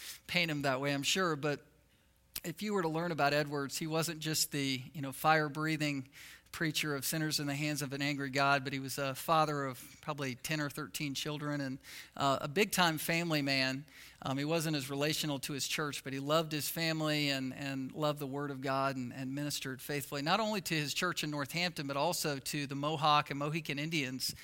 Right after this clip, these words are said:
Um, he went out as a missionary, um, to Stockbridge, where I've visited before, and, um,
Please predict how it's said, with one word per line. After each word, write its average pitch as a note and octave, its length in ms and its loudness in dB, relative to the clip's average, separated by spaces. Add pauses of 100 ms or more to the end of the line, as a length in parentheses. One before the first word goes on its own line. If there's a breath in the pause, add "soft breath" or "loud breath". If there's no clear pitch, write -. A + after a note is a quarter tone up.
(300 loud breath)
Um, C3 160 2
he F3 160 0
went F3+ 180 2
out E3 200 6
as D#3 100 -2
a D3 60 -2
missionary, C#3+ 640 0 (480 loud breath)
um, C#3 280 2
to C#3 120 -4
Stockbridge, D3+ 640 2
where C#3 120 4
I've C#3+ 160 4
visited D3+ 440 0
before, B2+ 500 -6 (360 loud breath)
and, C3 260 -2
um, C3+ 320 -4